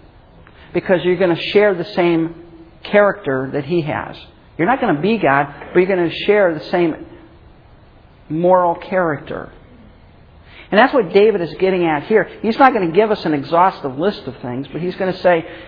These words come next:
if you wanna be in God's presence, if you wanna enjoy God's company, if you wanna go over to God's tent, or you can by extension say, who does God like to hang around with?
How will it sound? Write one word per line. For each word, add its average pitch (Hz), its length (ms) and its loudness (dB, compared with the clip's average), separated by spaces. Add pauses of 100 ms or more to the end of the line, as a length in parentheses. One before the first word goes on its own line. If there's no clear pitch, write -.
(140)
if - 140 -6
you 240 140 2
wanna 240 300 4
be 202 140 -2
in 170 140 0
God's 165 280 2 (120)
presence, 156 360 2
if 156 120 -6
you 226 100 -2
wanna 247 200 0
enjoy 160 600 2
God's 160 340 0
company, 135 680 -6 (1500)
if 170 120 -4
you 240 100 2
wanna 240 240 4
go 202 140 4
over 180 120 -2
to 165 60 -4
God's 160 320 0
tent, 214 320 0
or 233 340 6 (320)
you 202 140 -2
can 196 120 -2
by 180 140 6
extension 208 400 -2
say, 180 240 2 (640)
who 262 100 4
does 196 160 6
God 214 300 4
like 196 180 -2
to 180 60 -8
hang 190 240 -2
around 185 400 2
with? 113 260 -4